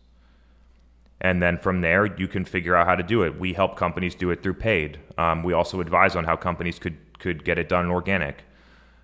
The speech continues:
Um, but we use paid in a much different way than most co-, most companies do. Is in the question, most companies use, it doesn't matter what channel, paid is only lead gen because I'm spending money, I wanna get a fifty dollar lead,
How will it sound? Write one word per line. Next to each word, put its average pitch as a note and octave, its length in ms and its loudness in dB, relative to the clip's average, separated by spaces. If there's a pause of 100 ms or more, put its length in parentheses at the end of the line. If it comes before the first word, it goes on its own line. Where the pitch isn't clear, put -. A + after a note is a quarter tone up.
Um, D#2 440 2 (100)
but D#2+ 380 0
we F#2+ 120 0
use F2+ 180 -2
paid F#2+ 560 0 (480)
in F2 120 -4
a E2 180 0
much G2 320 -2
different F#2+ 280 -2
way F2+ 100 2
than E2+ 120 0
most F2 220 0
co-, - 220 -4
most F2+ 240 -2
companies E2 260 -4
do. E2+ 240 -6
Is D#2+ 100 -8
in E2+ 140 -6
the E2+ 100 -2
question, F2+ 480 0
most E2+ 220 -2
companies E2+ 360 -2
use, E2+ 220 -6 (220)
it D#2 80 -10
doesn't F2+ 200 0
matter E2 180 4
what F#2+ 200 0
channel, E2 360 -2 (100)
paid F#2 260 2
is F2 120 -2
only F2+ 220 2
lead G2 220 -2
gen E2+ 220 0
because E2+ 220 -6
I'm E2 120 -2
spending F2 300 -2
money, F2 240 0
I - 20 2
wanna E2+ 180 0
get E2 100 -4
a - 60 -12
fifty F#2 220 -8
dollar E2 240 4
lead, E2+ 360 -2